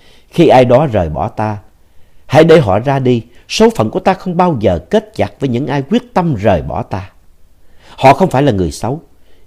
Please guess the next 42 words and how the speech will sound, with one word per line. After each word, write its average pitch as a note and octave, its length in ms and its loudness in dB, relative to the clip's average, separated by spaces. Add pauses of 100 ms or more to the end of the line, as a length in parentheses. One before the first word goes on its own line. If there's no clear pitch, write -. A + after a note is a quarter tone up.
(300)
chỉ G#3+ 220 6
là D3+ 200 6
họ F#2+ 180 0
đã A2 80 0
kết B3 360 -2
thúc C4+ 200 -2
vai G3 240 0
trò F#2 300 -2
trong D3+ 200 -6
câu D#3+ 300 -2
chuyện F#2 180 -6
của C#3 180 -6
cuộc - 240 -14
đời E2+ 200 -6
ta A2+ 260 -10
mà E2+ 140 -12 (100)
thôi. G2 200 -14 (1600)
Có D#3 100 2
ba B2 160 4
thứ D3+ 200 2
trong C#3+ 220 0
đời E2+ 220 0
không G#2+ 240 -6
nên G2+ 180 -4
tiếc - 240 -8
nuối, A2+ 200 -4 (280)
đó D3+ 140 4
là A#2 200 -4 (500)
tình G2+ 200 2
yêu G2 200 -4
đã F2 180 -8
ra A2+ 140 -6
đi, G2+ 240 -4 (720)
người D3+ 320 8
bạn G#2 300 0
không F#2 240 -6
xứng G#2+ 200 -6
đáng A2 220 -2 (600)
và F#2+ 260 -6 (540)
ngày F2 380 -8
hôm E2 240 -10
qua. - 260 -14